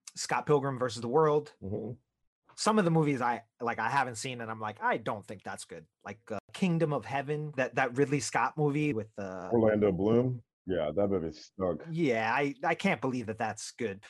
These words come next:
Speaker 1: Destroyer, which is a movie that I talk about all the time. I've mentioned on this show multiple times. I was super happy to see this on,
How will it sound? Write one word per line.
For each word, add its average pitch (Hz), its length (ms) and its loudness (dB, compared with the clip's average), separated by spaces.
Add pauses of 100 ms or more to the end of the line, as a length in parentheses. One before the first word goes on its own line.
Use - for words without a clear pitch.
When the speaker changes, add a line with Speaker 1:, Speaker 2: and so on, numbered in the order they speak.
(140)
Speaker 1:
Destroyer, 175 720 4
which 160 180 0
is 147 120 0
a 147 40 4
movie 147 600 0
that 123 140 -2
I 127 120 0
talk 143 200 0
about 127 200 -2
all 147 200 6
the 135 80 -2
time. 139 340 -4
I've 113 140 -8
mentioned 123 260 -10
on 110 160 -8
this 117 160 -6
show 131 200 -4
multiple 127 420 -8
times. 139 460 -10 (120)
I 123 60 -2
was 123 120 -4
super 156 380 0
happy 117 300 0
to 117 80 -4
see 120 160 -6
this 120 200 -6
on, 120 200 -6